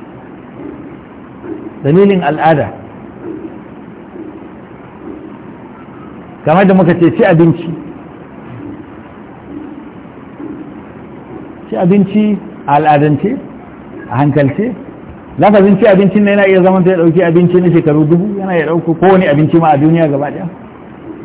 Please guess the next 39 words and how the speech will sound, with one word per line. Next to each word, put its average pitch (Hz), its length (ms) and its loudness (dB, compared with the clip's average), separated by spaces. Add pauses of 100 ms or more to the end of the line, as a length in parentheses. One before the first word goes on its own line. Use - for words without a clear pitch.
Amma 180 260 2
a 180 80 6
hankalce, 170 360 4
an 185 100 6
riga 190 180 4
an 180 120 6
sani 190 180 4
ba, 160 280 4 (400)
ta 226 160 6
yi 185 80 6
ko 190 100 2
abincin 175 360 4
da 170 80 6
ke 139 120 2
gabanka, 165 440 2 (100)
gwargwadon 156 640 4
yadda 127 440 4 (340)
abin 127 220 2
da 151 80 4
nake 151 240 2
nufi, 139 220 4
yadda 127 200 2
kuma 147 200 2
ni 160 120 4
da 156 100 4
kai 156 120 0
a 127 100 2
hankalce 123 360 0
muna 143 200 2
iya 131 160 0
fahimta. 117 400 -2 (920)
Idan, 180 600 4 (560)
eh, 143 60 0
eh, 147 580 4
eh, 139 240 2
abin 165 220 4
nan, 143 420 4 (520)
eh, 135 60 -6
eh, 135 560 0